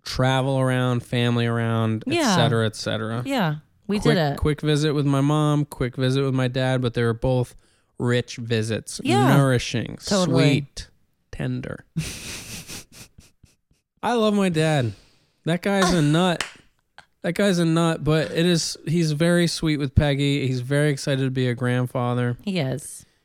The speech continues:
Speaker 1: He's always generous with some cash in the card for a gift.
Speaker 2: And he's funny.
Speaker 1: He's a funny guy.
Speaker 2: You know, he, I like that he likes razzing us.
Speaker 1: Yeah.
Speaker 2: You know, I feel like he feels like he can kinda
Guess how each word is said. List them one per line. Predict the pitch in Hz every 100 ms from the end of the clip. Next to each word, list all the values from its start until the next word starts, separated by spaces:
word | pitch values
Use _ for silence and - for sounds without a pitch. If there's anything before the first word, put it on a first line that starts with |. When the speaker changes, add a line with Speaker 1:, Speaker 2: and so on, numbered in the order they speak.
| _
Speaker 1:
He's | 139 143
always | 156 151
generous | - 139 143 143 143 -
with | 147 131 - -
some | - 127
cash | - 143 143 143 139
in | 156
the | 143
card | 139 147 143 143 139
for | - 135
a |
gift. | 127 147 143 - - -
Speaker 2:
And | 349 339
he's | 359 359 -
funny. | 330 339 302 151 139 - _ _
Speaker 1:
He's | 170 165
a | 160
funny | - 160 170 170
guy. | 160 156 156 156 156
Speaker 2:
You | 254
know, | 254 254
he, | 240 220
I | 233 240
like | 240 233 254
that | 277 269
he | 254
likes | 254 247 202
razzing | 202 196 208 202 220
us. | 208 202 208 - - - -
Speaker 1:
Yeah. | 147 143
Speaker 2:
You | 120 208
know, | 202 196 196 196
I | 196
feel | 190 208
like | 202 196
he | - 202 196 185 - _ _ _ _ _
feels | - - 196 185 180 175 175 165 - - _ _ _ _ _ -
like | 196 185
he | 196 185
can | 190
kinda | - 190 180 180 175 170 165